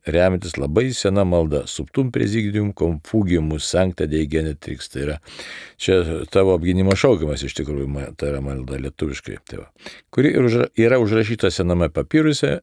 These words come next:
senesnėme nei įvyko Efezo susirinkimas keturi šimtai trisdešimt pirmais metais. Nu va, ir, e,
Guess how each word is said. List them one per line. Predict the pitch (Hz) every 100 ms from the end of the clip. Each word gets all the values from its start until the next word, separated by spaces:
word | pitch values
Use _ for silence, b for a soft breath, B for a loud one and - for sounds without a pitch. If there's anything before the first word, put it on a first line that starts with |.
| _
senesnėme | - - 73 - - 87 139 98
nei | 98 - 73
įvyko | 104 - -
Efezo | 73 - 80 69 67
susirinkimas | 60 - - 67 69 65 67 -
keturi | - - -
šimtai | - 113 107 -
trisdešimt | 76 80 85 78 73
pirmais | 76 69 69 80 - B B B B B -
metais. | 95 98 73 62 - 101 - -
Nu | 123 110
va, | 69 -
ir, | 170 196 214 - B B B B B B B B B B B B -
e, | -